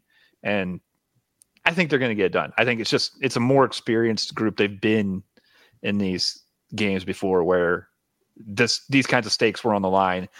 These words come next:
It's a little bit different for Texas State. They're, they're building this program right now, and it's impressive what they're doing, but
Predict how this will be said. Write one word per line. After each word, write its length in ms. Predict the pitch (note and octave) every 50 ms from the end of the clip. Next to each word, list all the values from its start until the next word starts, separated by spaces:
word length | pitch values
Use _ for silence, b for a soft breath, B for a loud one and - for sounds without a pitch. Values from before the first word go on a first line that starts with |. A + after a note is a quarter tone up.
| B B
It's 100 | B -
a 40 | E3
little 140 | F#3 G#3 E3
bit 140 | C#3 A2+
different 280 | - B2 - - G2 -
for 100 | - F2+
Texas 340 | - - F2 - - F#2+ -
State. 240 | - G2+ F2 D#2+ -
They're, 240 | A2+ A2+ G#2 - - _ _ _ _ _ _ _
they're 100 | - C#3+
building 320 | B2+ G#2+ A#2+ A#2 G#2+ G2 F#2
this 100 | F2 -
program 460 | - - F#2+ F2 - F2+ E2+ E2+ F2
right 140 | E2+ E2+ -
now, 240 | F2 E2 D#2+ E2+ F#2+
and 180 | F2 E2 - - _ -
it's 160 | G2 F#2 -
impressive 380 | G#2+ F#2+ - A2+ A2 - - F#2+
what 120 | G2 F#2+ -
they're 80 | F#2
doing, 300 | F2+ G2 F#2+ F#2 F2+ F2
but 180 | E2+ F2+ E2+